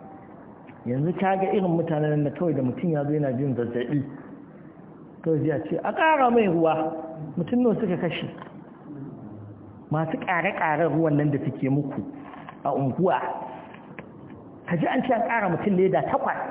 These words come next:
Ha? Ba bincike, yana da ciwon siga. Duk jinin shi ya yake, ya hau, duk a ƙara mai ruwa.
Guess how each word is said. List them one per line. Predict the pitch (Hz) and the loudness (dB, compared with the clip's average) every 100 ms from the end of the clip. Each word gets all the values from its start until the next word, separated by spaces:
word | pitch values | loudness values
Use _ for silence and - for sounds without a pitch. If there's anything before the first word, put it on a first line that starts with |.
| - - - - 330 - - - - | -8 -12 -16 -14 -12 -10 -10 -8 0
Ha? | 339 427 659 698 698 698 - - - - - - - - - - 165 - 202 - - 147 - - - 147 - 156 160 151 143 143 - - - - - - - | 4 6 6 6 2 0 -6 -10 -12 -12 -12 -12 -12 -12 -14 -12 -14 -12 -14 -14 -14 -16 -16 -16 -14 -14 -14 -16 -16 -14 -14 -14 -14 -14 -14 -14 -16 -12 0
Ba | 151 302 330 311 | 4 6 6 6
bincike, | 240 180 165 - 202 | 4 4 2 0 4
yana | 240 302 247 | 4 6 4
da | 214 | 4
ciwon | - 269 254 262 | 2 4 6 4
siga. | 269 285 277 285 - - - - - - - - - 190 | 2 2 0 -2 -4 -8 -10 -12 -14 -16 -16 -18 -4 4
Duk | 370 370 349 - - - - - - - 170 135 | 8 8 6 0 -2 -6 -10 -16 -18 -6 -2 4
jinin | 285 311 311 | 6 6 6
shi | 311 254 160 165 226 196 | 4 2 2 0 2 2
ya | 185 | 4
yake, | 220 247 208 | 4 4 4
ya | 180 233 | 4 6
hau, | 226 254 277 - - - - - | 6 4 4 0 -4 -8 -12 0
duk | 415 403 403 403 - | 6 6 6 2 0
a | |
ƙara | - 190 196 165 | 0 2 2 4
mai | 151 | 2
ruwa. | 127 113 98 | 2 2 0